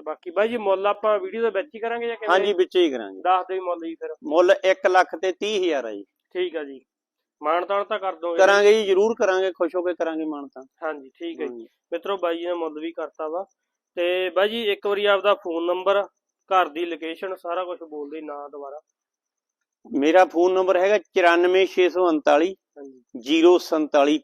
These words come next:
Speaker 2: ਪੈਂਹਠ।
Speaker 1: ਹੂੰ।
Speaker 2: ਘਰ ਸਾਡਾ ਦੌਧਰ ਗਰਬੀ ਦੇ ਵਿੱਚ ਆ।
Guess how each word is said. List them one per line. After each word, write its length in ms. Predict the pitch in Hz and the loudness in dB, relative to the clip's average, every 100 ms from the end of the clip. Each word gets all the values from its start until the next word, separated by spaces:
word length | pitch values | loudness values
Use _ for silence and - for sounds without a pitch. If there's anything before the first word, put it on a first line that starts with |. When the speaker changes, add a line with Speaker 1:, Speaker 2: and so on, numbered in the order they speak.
| - | -4
Speaker 2:
ਪੈਂਹਠ। 300 | 131 143 - | -6 -6 -8
Speaker 1:
ਹੂੰ। 460 | _ _ 147 139 123 _ _ _ _ _ | _ _ -20 -20 -20 _ _ _ _ _
Speaker 2:
ਘਰ 200 | 180 156 | 6 6
ਸਾਡਾ 300 | 139 160 180 | 4 6 6
ਦੌਧਰ 360 | 151 160 202 185 | 6 6 4 4
ਗਰਬੀ 420 | 143 139 135 160 | 4 4 2 0
ਦੇ 120 | 175 | 2
ਵਿੱਚ 280 | 165 165 - | 2 0 0
ਆ। 180 | 175 165 | -2 -2